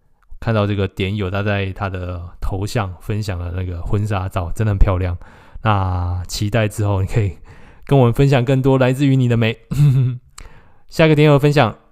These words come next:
他说他的代表字是奇，重新了解自己要的是什么，重新出发，像是换了一只新手机，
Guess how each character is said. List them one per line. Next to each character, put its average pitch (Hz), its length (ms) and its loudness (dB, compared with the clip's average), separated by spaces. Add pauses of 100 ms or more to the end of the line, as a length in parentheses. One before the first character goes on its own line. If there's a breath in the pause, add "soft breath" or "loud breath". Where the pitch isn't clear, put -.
(120)
他 135 200 -2
说 120 1120 2
他 120 200 -2
的 107 200 -2
代 120 140 0
表 101 140 0
字 104 140 -4
是 113 140 -4
奇， 95 560 -8 (920 soft breath)
重 151 80 6
新 196 100 4
了 185 120 4
解 175 100 4
自 170 100 -6
己 156 120 2
要 151 140 6
的 143 40 4
是 139 80 -4
什 123 140 -2
么， 110 400 -2
重 123 120 0
新 127 140 2
出 131 180 4
发， 123 460 0
像 123 240 -4
是 117 80 -4
换 131 180 -2
了 117 80 0
一 120 60 -4
只 139 140 -8
新 170 180 -4
手 131 160 0
机， 127 320 -4